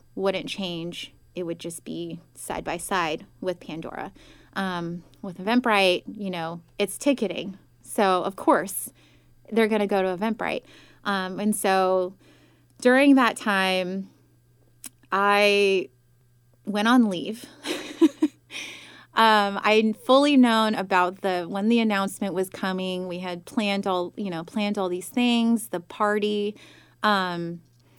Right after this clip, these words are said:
and I went on maternity leave. And from my understanding, the move-in was fairly fast. It was moving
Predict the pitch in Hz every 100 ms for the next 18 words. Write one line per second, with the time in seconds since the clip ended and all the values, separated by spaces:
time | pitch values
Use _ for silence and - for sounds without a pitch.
0 | _ _ _ _ 233 214 202 196 196 -
1 | - - 208 208 208 202 202 - 233 214
2 | 185 160 - - - - _ _ _ _
3 | _ _ - 214 202 185 180 180 180 -
4 | - - _ _ _ _ - 202 196 214
5 | 220 226 226 214 202 202 190 175 185 196
6 | 220 220 214 190 190 - 190 185 196 190
7 | 180 233 320 - 175 190 196 190 185 185
8 | 180